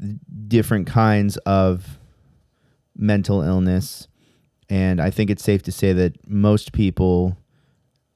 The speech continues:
have something going on. Nobody is perfect, and, um, as time has gone on, we've, as a society, understood that you not only have to work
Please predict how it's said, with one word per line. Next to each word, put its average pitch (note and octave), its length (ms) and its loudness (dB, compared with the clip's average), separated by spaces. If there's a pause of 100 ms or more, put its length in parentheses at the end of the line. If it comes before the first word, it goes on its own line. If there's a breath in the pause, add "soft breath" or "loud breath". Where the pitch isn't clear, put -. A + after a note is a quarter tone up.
(120)
have F#2+ 240 -2
something F#2+ 400 -2
going E2+ 300 0
on. D#2+ 340 -2
Nobody F#2 420 0
is E2 100 -4
perfect, F2+ 600 -4
and, E2 200 -4 (520 soft breath)
um, E2 460 -4 (160)
as G#2+ 420 0 (880)
time A#2+ 360 4
has A2+ 180 4
gone G2+ 280 2
on, G2+ 420 2
we've, F#2+ 300 2 (680)
as F#2 240 -4
a E2+ 60 -10
society, B2+ 680 2
understood G2+ 580 0
that F2+ 220 -2 (960)
you A2 140 2
not A2+ 220 2
only G#2+ 240 2
have F#2+ 300 -2
to G2+ 140 -2
work G2 420 0